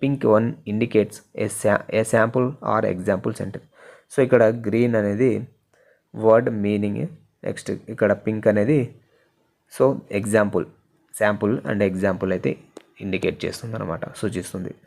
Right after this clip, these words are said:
So, ఇంతకుముందు మనం చెప్పాం ఇదే. From the, from the above dictionary entry, it is clear that the meaning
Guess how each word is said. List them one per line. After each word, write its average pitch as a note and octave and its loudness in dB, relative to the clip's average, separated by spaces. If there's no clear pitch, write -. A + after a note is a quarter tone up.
So, A#2+ 0
ఇంతకుముందు G#2+ 2
మనం A#2+ 2
చెప్పాం A#2+ -2
ఇదే. F#2 -4
From B2+ 6
the, C3+ 4
from B2 2
the A#2 6
above D3 6
dictionary G2+ 0
entry, A2 -2
it A#2+ 0
is C3+ 2
clear C3+ 8
that A2+ 4
the G#2 2
meaning C3 0